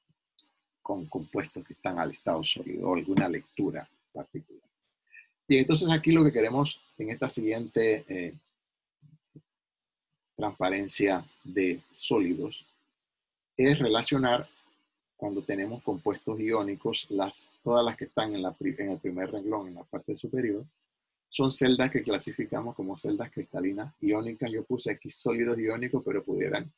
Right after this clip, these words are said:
eh, poner, cambiar la, el, el, la, la palabra sólido por cristales.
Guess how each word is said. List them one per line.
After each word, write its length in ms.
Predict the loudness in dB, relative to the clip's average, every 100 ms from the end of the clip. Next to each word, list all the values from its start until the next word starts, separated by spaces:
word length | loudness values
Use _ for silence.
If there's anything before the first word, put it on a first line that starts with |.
| _ _ _ _ _ _
eh, 180 | -4 -2 -2
poner, 460 | -4 -2 0 -2 -4 _ _ -8
cambiar 480 | 0 2 4 2
la, 320 | 0 -2 -2 -6 _ _ _ _ _
el, 260 | -4 -4 -4
el, 500 | -4 -2 -2 -2 -2
la, 180 | -2 -4 -8
la 120 | -6
palabra 400 | -2 0 0 -2
sólido 380 | -2 -2 0 -2
por 240 | -6 -6
cristales. 720 | -6 -6 0 0 2 -2 -6